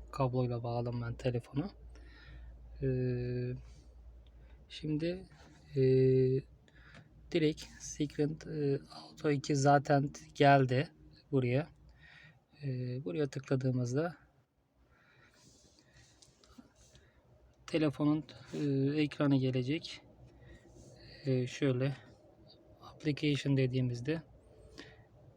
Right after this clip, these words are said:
telefonumuzdaki uygulamalar gelecek. Böyle bu şekilde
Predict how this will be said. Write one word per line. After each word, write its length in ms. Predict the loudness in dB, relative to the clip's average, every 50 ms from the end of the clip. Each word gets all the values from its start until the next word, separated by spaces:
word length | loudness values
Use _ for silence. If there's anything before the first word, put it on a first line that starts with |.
| -20 -20 -20 -20 _
telefonumuzdaki 1040 | 0 2 2 4 2 2 0 0 0 0 0 0 -2 -2 -2 -2 -2 -2 -2 -4 -2
uygulamalar 680 | 0 2 2 2 4 4 4 4 4 4 4 6 4 4
gelecek. 640 | 4 2 -2 -2 -2 -2 -2 -4 -4 -6 -12 -16 -18 -20 -20 -20 -20 _ _ _ _ _ _ _ _ _ _ -20 -20 -20 _ _ _ _ _ _ _ _ -20 -20 -12 -6
Böyle 320 | -4 -4 -4 -4 -4 -6
bu 60 | -6
şekilde 560 | -4 -4 -4 -4 -4 -4 -4 -4 -4 -4 -4